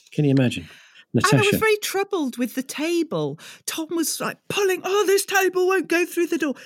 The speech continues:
Speaker 2: You've got a table that you're putting into a bedroom. I mean, how massive is this bedroom? Is it the size of an entire house? Otherwise, how would, why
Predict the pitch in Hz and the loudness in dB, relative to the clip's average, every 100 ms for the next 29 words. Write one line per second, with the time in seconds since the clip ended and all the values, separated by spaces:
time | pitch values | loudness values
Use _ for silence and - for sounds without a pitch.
0 | - - 311 302 392 370 359 466 494 440 | -20 -6 -2 0 0 0 0 2 0 0
1 | 196 180 190 214 - - - - - - | 0 2 0 -2 -2 -2 0 -2 -2 -2
2 | 311 311 - 302 285 - 311 302 - 220 | 0 0 0 -2 -4 0 0 0 -2 0
3 | 180 156 98 160 165 - - - 277 381 | 2 2 0 -4 -6 -10 -16 -4 0 0
4 | 339 - - 381 392 427 381 381 415 - | -2 -6 -4 0 2 2 0 0 0 0
5 | 320 185 202 214 277 269 - - - - | 2 2 0 -2 -2 -4 -2 -4 -4 -6
6 | 170 143 - - 247 247 - - - 208 | -4 -4 -8 -6 -4 -2 -4 -4 0 0
7 | - 214 196 180 180 170 - 202 185 175 | 2 4 4 4 2 0 -2 0 2 0
8 | - 185 180 170 - 170 160 165 165 202 | -2 0 0 0 -2 -2 2 0 0 -2
9 | 156 - - - - - 330 339 247 - | -2 -8 -18 -20 -12 -6 -2 2 0 0
10 | - 311 349 320 - - 254 302 403 | -4 -2 -2 -4 -6 -12 -8 -2 0